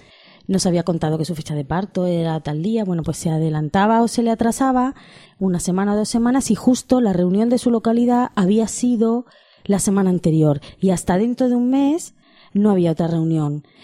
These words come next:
y ella pues tenía dificultades de desplazamiento, que eso nos pasa a muchas recién paridas, ¿no? <laughs> Tenemos problemas,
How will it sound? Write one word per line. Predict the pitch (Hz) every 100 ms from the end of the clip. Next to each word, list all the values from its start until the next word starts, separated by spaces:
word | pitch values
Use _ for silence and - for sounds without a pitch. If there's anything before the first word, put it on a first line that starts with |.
| -
y | 185 165
ella | 175
pues | 180
tenía | 190 180
dificultades | 180 190 165 156 165 160
de | 151
desplazamiento, | 143 - 135 147 165 190 160
que | 160
eso | 175
nos | 160
pasa | - 165 170 160 -
a | 185 165
muchas | 175 185 175 160 160 220
recién | 175 165 180 165
paridas, | 160 196 196 160 185
¿no? | 190 226
<laughs> | 214
Tenemos | 185 196 -
problemas, | 185 180 214 180 -